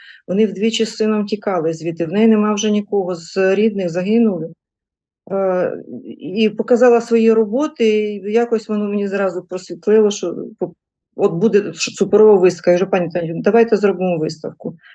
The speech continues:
Я вам допоможу з матеріалами». Ми закупили матеріали, профінансували. Вона почала вишивати. Вона за рік створила цих дванадцять пен-, пано, тому що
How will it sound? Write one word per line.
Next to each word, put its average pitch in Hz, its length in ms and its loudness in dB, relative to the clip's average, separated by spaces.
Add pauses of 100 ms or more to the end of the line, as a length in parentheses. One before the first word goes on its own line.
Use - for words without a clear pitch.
(120)
Я 190 120 4
вам 208 180 4
допоможу 190 500 2
з 190 60 0
матеріалами». 165 720 -2
Ми 185 100 -4
закупили 196 480 -2
матеріали, 165 580 -4
профінансували. 151 880 -4 (380)
Вона 247 200 6
почала 294 320 4
вишивати. 190 540 2
Вона 208 240 4
за 214 180 4
рік 202 180 2
створила 185 480 -4
цих 175 160 -10
дванадцять 175 480 -8
пен-, 180 240 -2
пано, 208 300 4
тому 180 260 0
що 170 260 0